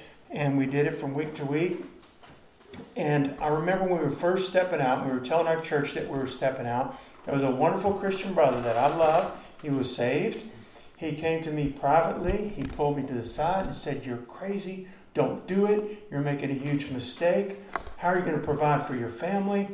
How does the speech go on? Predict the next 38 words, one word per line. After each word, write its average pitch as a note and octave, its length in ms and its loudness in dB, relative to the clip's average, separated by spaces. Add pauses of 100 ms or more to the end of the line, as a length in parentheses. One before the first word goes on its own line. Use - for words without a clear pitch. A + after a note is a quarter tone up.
(380)
All G3 280 6
of G#3+ 60 8
his, - 160 0
he - 220 -6
cared, - 640 4 (420)
but E3 100 -8
he D3+ 80 -2
was C3+ 180 0
dead F3+ 320 -2
wrong. F3+ 400 2 (540)
He D#3+ 100 -6
wasn't F#3 300 4
being F#3+ 160 2
spiritual. - 680 -2 (200)
You - 80 -12
see F#3+ 120 -8
what F#3+ 140 -2
I'm - 40 -8
saying? - 640 -8
We'd F#3+ 160 4
already F#3+ 340 6
prayed F#3 300 0
through D3+ 160 0
all A#2 200 2
that. G#2+ 320 -6
We D#3 100 -6
wouldn't G3 260 2
have - 100 -6
done F#3 220 4
it C#3+ 80 -2
if C3+ 160 -4
we C#3 80 0
didn't B2+ 200 0
feel D3 160 -2
it D3 100 -4
was - 120 -10
God's B2+ 340 -6
will. C#3+ 320 -2